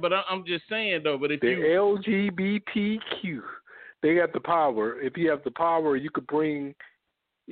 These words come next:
Speaker 2: um, you could bring, um, s-, different things, um, to, uh, view. Just like when people, the whole Mister Potato Head thing.
Speaker 1: But isn't it,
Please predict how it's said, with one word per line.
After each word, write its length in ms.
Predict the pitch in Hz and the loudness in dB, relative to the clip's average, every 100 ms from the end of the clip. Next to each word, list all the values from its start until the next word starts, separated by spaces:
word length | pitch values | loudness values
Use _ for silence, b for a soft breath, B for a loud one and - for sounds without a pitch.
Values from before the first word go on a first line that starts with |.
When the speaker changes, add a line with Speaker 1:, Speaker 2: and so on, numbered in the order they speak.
| - - | -18 -4
Speaker 2:
um, 580 | 147 143 135 131 127 120 - _ _ _ _ _ _ _ - | 2 4 4 2 -2 -10 -14 _ _ _ _ _ _ _ -6
you 160 | 175 | -4
could 120 | 196 | -2
bring, 460 | 156 165 165 160 156 143 | 0 2 4 2 -2 -6
um, 420 | 151 156 147 143 143 | 0 2 4 2 -2
s-, 180 | - - _ _ - | -12 -18 _ _ -4
different 320 | 175 165 147 | -2 0 0
things, 360 | 175 170 156 147 151 | 0 0 0 -4 -6
um, 540 | 156 147 147 139 131 120 _ _ _ _ _ _ _ _ _ _ - - | -4 0 0 -2 -6 -12 _ _ _ _ _ _ _ _ _ _ -14 -2
to, 100 | 160 | 0
uh, 340 | 139 143 143 | 2 0 0
view. 380 | 127 156 214 117 - b b b _ _ | -2 -4 -2 -4 -8 b b b _ _
Just 200 | 139 139 | -8 -2
like 180 | 160 143 | 0 0
when 100 | 139 | -2
people, 280 | 175 165 147 | -6 -6 -8
the 220 | 120 127 147 139 | -4 -2 0 2
whole 280 | 139 160 151 | 4 4 2
Mister 260 | 147 151 143 | 0 -2 -4
Potato 500 | 135 - 180 175 135 | -8 0 2 2 2
Head 200 | 110 104 | 0 -2
thing. 280 | 120 107 95 _ _ _ _ _ _ _ _ _ _ _ _ | -6 -8 -12 _ _ _ _ _ _ _ _ _ _ _ _
Speaker 1:
But 220 | 127 151 | -4 0
isn't 360 | 180 202 190 185 | 2 0 -2 -4
it, 200 | 175 | -4